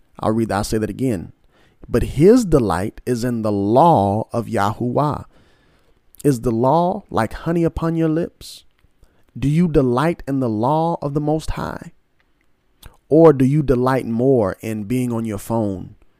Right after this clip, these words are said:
and on Facebook, Instagram, Twitter, Amazon, scrolling through stuff to shop for?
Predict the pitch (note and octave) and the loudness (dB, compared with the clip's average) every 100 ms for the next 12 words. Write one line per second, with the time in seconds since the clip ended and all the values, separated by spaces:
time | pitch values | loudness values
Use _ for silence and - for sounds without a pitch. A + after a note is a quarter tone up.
0 | _ _ - G2 - A#2+ A2+ - E2+ - | _ _ -8 -8 -2 -2 -2 -4 -6 -8
1 | - B2 A#2+ - - E2 - - - - | -8 -8 -6 -6 -8 -10 -10 -8 -4 0
2 | B2 G2 C2+ _ _ _ _ _ _ _ | 0 -2 -8 _ _ _ _ _ _ _
3 | _ _ _ _ _ _ _ _ _ _ | _ _ _ _ _ _ _ _ _ _
4 | _ _ _ - C3+ C3 A2 F#2+ D#2 B1+ | _ _ _ -4 -2 -2 -4 -6 -6 -8
5 | - - _ _ - - A#2+ C3 B2 A#2+ | -14 -20 _ _ -20 -4 0 0 0 -4
6 | A#2 C3 - - - B2+ - - G#2 - | -2 -2 -2 -6 -2 -2 -2 -8 -8 -8